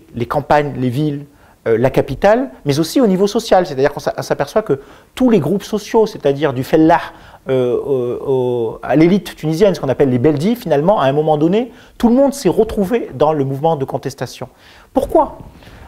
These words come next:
Je crois que justement, nous, observateurs, pas forcément moi, mais d'une manière, les, les observateurs de la Tunisie, un certain nombre d'acteurs,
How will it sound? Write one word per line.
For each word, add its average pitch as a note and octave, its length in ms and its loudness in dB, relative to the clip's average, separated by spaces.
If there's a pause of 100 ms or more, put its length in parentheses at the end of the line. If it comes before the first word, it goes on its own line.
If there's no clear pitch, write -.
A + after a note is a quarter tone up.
(400)
Je - 120 -4
crois F4 400 -2 (280)
que - 80 -18
justement, A#3+ 460 -2
nous, A3+ 320 -2 (180)
observateurs, C#3+ 720 0 (280)
pas C#3+ 100 -4
forcément E3 460 2
moi, C4+ 220 2
mais C#3+ 180 0
d'une C3+ 180 -2
manière, D3 320 2
les, A#2 160 -2
les A#2 200 -4
observateurs B2+ 460 -2
de A#2+ 60 -2
la A2+ 80 0
Tunisie, D3+ 500 -6
un D3+ 80 0
certain - 300 -4
nombre D3+ 280 2
d'acteurs, A3 440 0